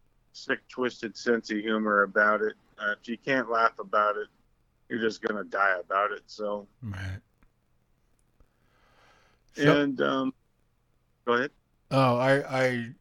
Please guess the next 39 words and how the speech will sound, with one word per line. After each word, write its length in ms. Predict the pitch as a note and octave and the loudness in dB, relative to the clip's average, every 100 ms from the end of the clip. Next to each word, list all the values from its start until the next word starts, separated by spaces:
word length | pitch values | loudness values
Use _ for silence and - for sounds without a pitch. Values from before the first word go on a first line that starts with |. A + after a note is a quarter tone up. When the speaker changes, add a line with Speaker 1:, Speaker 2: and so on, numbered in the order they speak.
| - | -2
Speaker 2:
heard 380 | - D3 C#3 B2+ | 2 2 0 -2
you 140 | B2+ | -6
became 420 | A#2+ A#2 C#3+ B2+ | -6 -6 -2 0
a 180 | A#2+ A2+ | 0 -2
grandfather 760 | G2 - B2 C3+ - C#3+ D3 D3+ | -4 -4 -2 6 8 8 4 2
recently, 680 | D#3 D#3+ E3+ D#3 E3 F3+ - - - - | 0 0 0 0 0 0 -4 -18 -20 -10
or 360 | G#2 G#2 G2+ G2 - - | -4 -2 -2 -4 -10 -16
a 180 | D3+ G#2 A#2+ A2+ | -10 -10 -10 2
few 180 | - B2+ | 4 8
Speaker 1:
Yeah. 180 | C#3 F3 | 8 8
Speaker 2:
months 140 | A#3+ | 6
ago? 280 | D3 E3+ F#3+ - _ _ _ _ _ _ _ _ _ _ | 2 0 -2 -6 _ _ _ _ _ _ _ _ _ _
Speaker 1:
Yeah, 400 | B2+ D3 F3+ F3+ | 2 6 6 4
my 220 | D3+ C#3+ | -4 -8
son, 560 | D3 - C3+ C3+ D3 D3+ | -8 -8 -4 -4 -6 -8
uh, 560 | B2+ B2+ B2+ B2 A#2+ A2+ _ _ _ _ _ - - - - _ _ A#2+ | -8 -6 -6 -6 -8 -12 _ _ _ _ _ -20 -20 -20 -20 _ _ -6
after 320 | B2+ - B2+ | -6 -4 -4
he 220 | C3 B2 | -2 0
got 180 | B2 A#2+ | 4 4
out 140 | A#2 | 4
of 60 | A2+ | 2
the 120 | A#2 | -2
Army, 420 | A2 A2+ A#2 A#2 | -4 -6 -8 -10
he 340 | G#2+ A2 A2 G#2+ | -12 -16 -18 -10
met 220 | G#2+ G#2+ | -8 -6
this 220 | - G2+ - | -6 -8 -6
girl, 440 | G2+ G#2 B2 A#2 | -4 0 0 -2
and, 380 | G#2+ G#2 G#2 G2+ | -4 -6 -8 -6
uh, 320 | G#2 G#2 G#2 - _ _ _ _ _ _ _ _ _ _ _ _ _ _ _ _ - | -4 -4 -8 -14 _ _ _ _ _ _ _ _ _ _ _ _ _ _ _ _ -10
he 280 | A#2 B2+ | 0 8
always 300 | B2+ D3 C#3+ | 10 10 8
talked 320 | - C#3+ C#3+ E3+ | 6 4 4 0
about 280 | C3+ C3+ A#2+ | 2 2 2
wanting 320 | C3 C3 C3 | -2 -2 -4
to 60 | |
have 220 | C3 C3+ B2+ | 0 0 0
a 40 | |
kid, 480 | - C#3+ D3 C#3+ C3+ | -4 -2 0 2 0
and 340 | B2+ A#2+ A#2 | -2 -4 -8